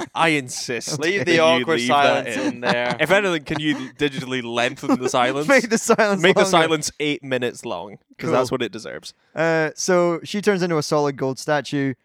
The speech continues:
Speaker 3: and then the game begins, and you basically try to reverse that and then
Speaker 2: Yeah.
Speaker 3: kill
Speaker 2: The best thing about these
Speaker 3: the
Speaker 2: games,
Speaker 3: evil pirate.
Speaker 2: they're written so well. They have, like, brilliant comedic a-, a-, aspects. The story arc is brilliant. Um, it's Lucasfilm.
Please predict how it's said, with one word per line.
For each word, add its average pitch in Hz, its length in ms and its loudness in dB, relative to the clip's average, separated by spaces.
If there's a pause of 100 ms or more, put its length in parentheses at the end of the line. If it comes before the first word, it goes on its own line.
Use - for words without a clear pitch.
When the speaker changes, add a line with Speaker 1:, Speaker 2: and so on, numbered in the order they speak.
(160)
Speaker 3:
and 139 160 -4
then 135 100 -2
the 131 80 -6
game 127 220 -6
begins, 117 420 -6
and 113 100 -8
you 117 100 -6
basically 113 320 -8
try 113 260 -4
to 107 340 -6
reverse 113 460 -6
that 107 260 -8
and 110 140 -10
then 107 100 -6
Speaker 2:
Yeah. 107 180 -8 (140)
Speaker 3:
kill 107 400 -8 (220)
Speaker 2:
The 147 80 -10
best 214 260 4
thing 208 120 -2
about 160 180 0
these 143 140 -4
Speaker 3:
the 139 100 -4
Speaker 2:
games, 117 160 -4
Speaker 3:
evil 120 200 -6
pirate. 117 360 -8 (280)
Speaker 2:
they're 143 220 -2
written 151 400 -4
so 139 240 -10
well. 110 320 -8
They 110 120 -10
have, 120 180 -2
like, 120 180 -6
brilliant 131 400 -4
comedic 117 320 -14
a-, 110 180 -8
a-, 113 240 -10
aspects. 110 680 -14 (340)
The 123 540 -6
story 143 420 -6
arc 120 260 -2
is 107 80 -20
brilliant. 110 520 -12 (440)
Um, 113 440 -8 (100)
it's 123 160 -16
Lucasfilm. 123 540 -10